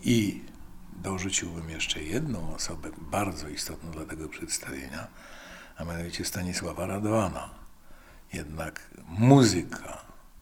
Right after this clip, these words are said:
którą opatrzył Lewina Radwan, jest, no, dla mnie poruszająca. Jest, że nie można przeżyć tego ży-, życia bez przytulenia, jak to pisze Lewin.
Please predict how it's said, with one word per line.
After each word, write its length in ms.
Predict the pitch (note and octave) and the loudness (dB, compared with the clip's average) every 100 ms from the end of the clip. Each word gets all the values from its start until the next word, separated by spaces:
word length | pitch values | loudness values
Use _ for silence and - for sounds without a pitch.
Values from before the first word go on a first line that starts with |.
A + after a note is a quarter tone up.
| - | -18
którą 560 | - F#2 E2+ E2 D#2+ | -8 -4 -4 -4 -6
opatrzył 760 | - F#2+ - G2 - - - D2+ | -6 4 6 6 6 6 4 -6
Lewina 540 | D2+ D#2+ D2+ D2+ D2 | -4 -6 -6 -8 -8
Radwan, 560 | C#2+ D#2 D#2+ - D#2 D#2+ | -4 -4 -4 -6 -8 -6
jest, 500 | F2 E2+ E2 - - | -8 -6 -4 -4 -6
no, 120 | D#2+ | -8
dla 180 | E2 E2 | -6 -6
mnie 180 | E2 F2+ | -6 -6
poruszająca. 960 | - F#2+ G2 G#2 G#2 F#2 C#2 - - - - - E2 | -4 -2 0 2 2 0 -4 -8 -10 -12 -16 -12 -8
Jest, 580 | D#2+ D#2+ - - - - | -6 -2 -2 -2 -10 -6
że 100 | F#2+ | -4
nie 120 | F2+ | -2
można 320 | F2+ F2+ E2+ | -2 -2 -2
przeżyć 340 | F2 F2 E2+ D#2+ | -2 -4 -4 -6
tego 180 | F2 E2+ | -4 -4
ży-, 200 | E2 E2+ - | -4 -6 -6
życia 340 | E2 F#2 - | -4 -4 -4
bez 240 | D#2 E2+ | -2 -2
przytulenia, 680 | - - - - G#2 F2 D2+ | 4 6 6 4 2 2 0
jak 200 | D2 D2 | -6 -8
to 140 | - - | -8 -10
pisze 340 | - D#2 - | -10 -10 -6
Lewin. 340 | D#2+ D#2 D#2+ | -4 -4 -6